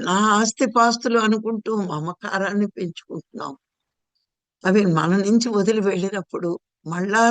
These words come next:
దుఃఖం. కొన్ని నిర్ణయాలు తీసుకుంటాం బుద్ధి ద్వారా,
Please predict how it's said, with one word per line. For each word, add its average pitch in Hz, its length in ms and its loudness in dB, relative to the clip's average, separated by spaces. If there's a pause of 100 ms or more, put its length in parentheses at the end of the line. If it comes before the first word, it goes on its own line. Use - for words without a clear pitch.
(100)
దుఃఖం. 185 360 -2 (1120)
కొన్ని 269 260 4 (120)
నిర్ణయాలు 262 560 2
తీసుకుంటాం 233 520 -6 (100)
బుద్ధి 185 340 -4
ద్వారా, 175 280 -4